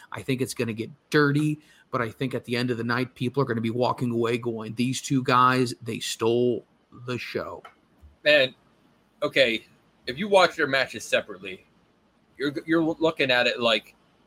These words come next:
Speaker 2: "Man, these guys are athletic, they're high flyers, and they can straight up go." But I don't think you're gonna see none of that.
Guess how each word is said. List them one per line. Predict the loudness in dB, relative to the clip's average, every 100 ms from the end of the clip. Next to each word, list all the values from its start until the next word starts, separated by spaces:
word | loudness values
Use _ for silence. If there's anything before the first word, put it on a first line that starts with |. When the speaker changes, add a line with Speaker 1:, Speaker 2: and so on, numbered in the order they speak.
| 0
Speaker 2:
"Man, | 0 0
these | 0
guys | 2 4 2
are | 0
athletic, | -2 -2 2 4 4 0 _ _ _ _ _ _ _ _ _
they're | -4 -2
high | -2 -4
flyers, | 0 2 2 2 -2 -6 -16 _ _ _ _ _
and | -4
they | -2
can | -2 -6
straight | -4 -2 -2
up | -4 -4
go." | -4 -4 -14 _ _ _ _ _ _ _ _ _ _ _ _ _ _ _
But | 2
I | 4 6
don't | 4
think | 4 0 0 -4
you're | 0
gonna | 0 0
see | -2 2
none | 2
of | 0
that. | -4 -8